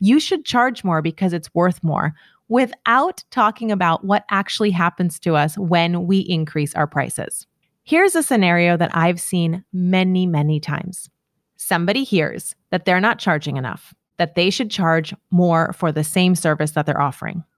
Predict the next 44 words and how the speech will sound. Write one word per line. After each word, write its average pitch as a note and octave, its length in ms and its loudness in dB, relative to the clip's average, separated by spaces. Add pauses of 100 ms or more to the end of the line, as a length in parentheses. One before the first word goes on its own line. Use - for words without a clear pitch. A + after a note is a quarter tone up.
(240)
Maybe G#3 280 2
they're G#3 160 2
charging E3 640 -2 (180)
three C#4 240 4
thousand F#3+ 360 2
dollars D3+ 320 0
for E3 100 -6
this D3+ 160 -2
service, D3 540 -2
and F3 160 0
somebody G#3 340 0
says, D#3+ 460 -2 (340)
maybe A3+ 260 0
even C4 180 0
a A3 60 2
past A3 400 -2
client A#3+ 440 -2 (120)
says, D#3+ 520 -2 (180)
"I B3 140 2
would A#3 100 0
have G3+ 140 -8
paid F#3+ 180 -2
you F3 80 -2
a E3 40 0
lot D#3 200 0
more D#3+ 200 0
for D#3 120 -8
that. C3 260 -4 (240)
You C#4+ 220 2
should G#3+ 260 -2
charge F#3 380 -2
twice D3+ 300 -4
as C#3+ 120 -6
much." - 320 -10 (460)
So - 140 -4
this G3 200 0
person F#3 520 -2
says, F#3 340 -2
"Yeah, - 280 0 (420)
I D#4 80 -2
should D4+ 260 -6
be G3+ 100 -2
charging D#3 420 -2
more. D3+ 340 -2